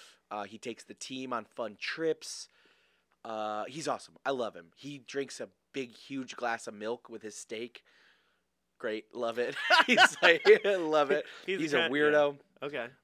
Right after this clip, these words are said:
Speaker 1: Uh, and I
Speaker 2: He was in Detroiters. I saw
Speaker 1: and
Speaker 2: him in
Speaker 1: he, yeah, he
Speaker 2: Detroiters.
Speaker 1: was in
Speaker 2: He was fol-,
Speaker 1: Detroiters,
Speaker 2: foaling in
Speaker 1: getting
Speaker 2: Detroit.
Speaker 1: really mad about foaling.
Speaker 2: Yeah.
Speaker 1: He's the best. Um, so this was the last game. They are now five and one.
Speaker 2: Okay.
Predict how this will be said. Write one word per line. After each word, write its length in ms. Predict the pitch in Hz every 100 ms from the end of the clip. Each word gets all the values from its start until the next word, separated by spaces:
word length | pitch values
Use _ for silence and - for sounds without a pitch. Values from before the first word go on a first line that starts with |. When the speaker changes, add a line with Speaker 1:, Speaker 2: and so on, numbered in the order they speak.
| -
Speaker 1:
Uh, 440 | 117 113 110 110 -
and 380 | 113 110 107 -
I 380 | 104 101 98 101 -
Speaker 2:
He 60 | 180
was 100 | 208
in 100 | 208
Detroiters. 680 | 175 - 233 220 107 - _ _ -
I 40 | 123
saw 140 | -
Speaker 1:
and 80 | 151
Speaker 2:
him 40 |
in 40 | 160
Speaker 1:
he, 80 | 185
yeah, 200 | 233 185
he 100 | 170
Speaker 2:
Detroiters. 20 |
Speaker 1:
was 140 | 156
in 60 | 139 120
Speaker 2:
He 60 |
was 20 | -
fol-, 120 | 185
Speaker 1:
Detroiters, 380 | 214 226 226 233
Speaker 2:
foaling 440 | 208 165 180 190 180
in 120 | 151
Speaker 1:
getting 220 | 175 170
Speaker 2:
Detroit. 120 | 135
Speaker 1:
really 220 | 151 165 156
mad 240 | 143 151
about 240 | 143 123
foaling. 540 | - 135 135 156 175 208 -
Speaker 2:
Yeah. 240 | 151 117 - -
Speaker 1:
He's 160 | 175
the 60 | 190
best. 460 | 226 139 - - - _ _ -
Um, 420 | 131 123 107 98 _ _ _ _ _ _ _ _ _ - _ _ _ _
so 320 | - 147 - -
this 180 | 147 -
was 140 | 180
the 120 | 170
last 600 | 143 135 139 139 - - - _ 110
game. 380 | 127 101 92 92
They 140 | 120
are 120 | 110
now 140 | 113 101
five 320 | - 101 117
and 120 | 156
one. 220 | 95 92 _ _ _ _
Speaker 2:
Okay. 140 | 110